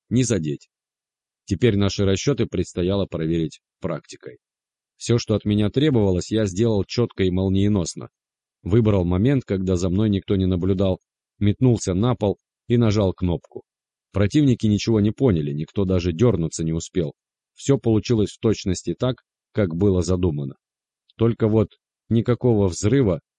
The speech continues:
не произошло. Англичане устремили на меня молчаливые взгляды. Даже теперь ни один из них не сдвинулся с места.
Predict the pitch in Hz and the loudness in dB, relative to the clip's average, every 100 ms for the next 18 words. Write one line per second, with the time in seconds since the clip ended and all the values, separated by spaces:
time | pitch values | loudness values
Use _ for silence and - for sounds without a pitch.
0 | _ 107 110 101 101 90 87 - 69 - | _ -4 -2 0 2 0 -4 -6 -12 -14
1 | _ _ _ _ _ _ _ _ _ _ | _ _ _ _ _ _ _ _ _ _
2 | _ _ _ _ _ _ _ _ _ _ | _ _ _ _ _ _ _ _ _ _
3 | _ 92 90 104 - 165 127 110 - 117 | _ 0 2 2 4 4 6 4 4 4
4 | 139 131 107 101 98 120 101 101 - 107 | 6 6 6 4 4 4 4 2 2 2
5 | 107 101 98 92 117 98 76 69 _ _ | 4 4 2 0 0 0 0 -8 _ _
6 | 85 92 90 - 107 139 113 90 87 85 | -2 0 0 -2 0 2 4 2 2 2
7 | 98 87 80 117 113 92 82 87 107 92 | 2 0 0 0 0 -2 -2 0 2 0
8 | - 95 107 90 - - | -2 -2 0 0 -4 -16